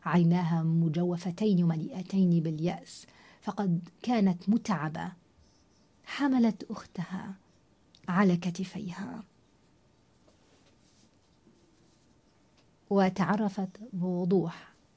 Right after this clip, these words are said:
على أنها هي التي ستضطر إلى تحمل عبء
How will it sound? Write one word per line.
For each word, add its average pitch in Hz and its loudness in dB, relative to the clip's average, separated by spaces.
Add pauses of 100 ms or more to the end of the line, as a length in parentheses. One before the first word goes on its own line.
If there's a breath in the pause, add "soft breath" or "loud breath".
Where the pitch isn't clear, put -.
(160)
على 196 4
أنها 190 0
هي 233 4
التي 202 0
ستضطر 202 -4
إلى 170 0
تحمل 190 4
عبء 175 2